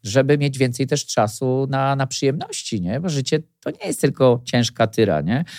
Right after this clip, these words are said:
Chociaż wiem, że artyści, którzy są też obudowani tym sztabem ludzi, oni się muszą wszędzie meldować, wszędzie są na telefonie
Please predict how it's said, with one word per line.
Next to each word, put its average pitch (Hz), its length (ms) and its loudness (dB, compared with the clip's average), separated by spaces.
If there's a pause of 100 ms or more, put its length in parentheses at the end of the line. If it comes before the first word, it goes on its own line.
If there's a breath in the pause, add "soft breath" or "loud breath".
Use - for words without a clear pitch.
(200 loud breath)
Chociaż 165 720 6 (420)
wiem, 160 300 4
że 160 180 6
artyści, 156 380 -2
którzy 160 240 -4
są 156 240 0
też 165 420 0
obudowani 147 880 2 (180)
tym 139 120 -2
sztabem 131 460 2
ludzi, 135 220 -2
oni 147 120 -2
się 147 120 -4
muszą 139 300 -4
wszędzie 143 360 2
meldować, 135 420 2
wszędzie 196 220 -6
są 180 120 -2
na 165 140 2
telefonie 135 600 -2